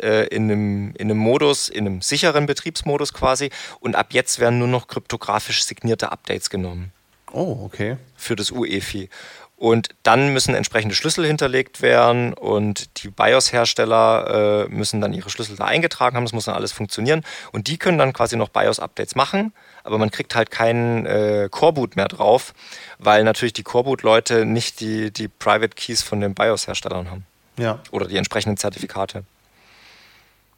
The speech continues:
Speaker 2: Ja, spannend. Also ich glaub, das ist so ein Rabbit Hole, das müssen wir noch mal in einer weiteren Episode beleuchten. Also ich find, Core Boot ist auch so ein Thema, das ich sehr, sehr spannend finde und mi-, womit ich mich mal viel, äh, näher mit beschäftigen müsste.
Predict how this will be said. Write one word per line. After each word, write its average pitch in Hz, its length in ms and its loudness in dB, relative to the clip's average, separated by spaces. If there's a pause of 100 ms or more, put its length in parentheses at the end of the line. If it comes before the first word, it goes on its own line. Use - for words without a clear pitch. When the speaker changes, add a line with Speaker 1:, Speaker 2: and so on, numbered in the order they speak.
(600)
Speaker 2:
Ja, 123 140 2
spannend. 131 520 2
Also 127 200 -4 (100)
ich 151 140 -4
glaub, 135 240 4
das 147 180 2
ist 190 100 2
so 180 60 2
ein 131 100 2
Rabbit - 300 0
Hole, 139 160 2
das 131 160 -2
müssen 143 180 0
wir 139 80 2
noch 127 200 0
mal 120 100 2
in 117 180 0
einer 110 160 2
weiteren 113 400 2
Episode 110 500 0
beleuchten. 107 400 0
Also 120 120 0
ich - 80 -2
find, 131 180 0
Core 151 240 6
Boot 143 260 0
ist - 200 0
auch 147 160 4
so - 80 0
ein 120 100 0
Thema, 135 320 2
das 120 160 0
ich 120 160 0
sehr, 131 140 4
sehr 131 120 2
spannend - 380 0
finde 110 280 0
und 113 140 -2
mi-, 117 140 -2 (300)
womit 123 200 4
ich 123 120 0
mich 123 160 0
mal 113 140 2
viel, 120 380 -2
äh, 110 260 2
näher 113 220 2
mit 113 160 0
beschäftigen 113 540 -4
müsste. 127 300 0